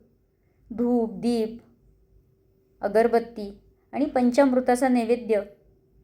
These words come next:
दाखवून या दिवशी भरपूर सेवा करायची आणि मोक्ष प्राप्त करायचा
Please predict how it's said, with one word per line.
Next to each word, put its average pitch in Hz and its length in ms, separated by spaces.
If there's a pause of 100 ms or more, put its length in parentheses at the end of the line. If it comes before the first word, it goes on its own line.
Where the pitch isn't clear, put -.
(360)
दाखवून 202 540 (2500)
या 226 140
दिवशी 254 260
भरपूर 247 380
सेवा 226 320
करायची 202 480 (500)
आणि 233 220 (500)
मोक्ष 220 340
प्राप्त 240 460
करायचा 220 400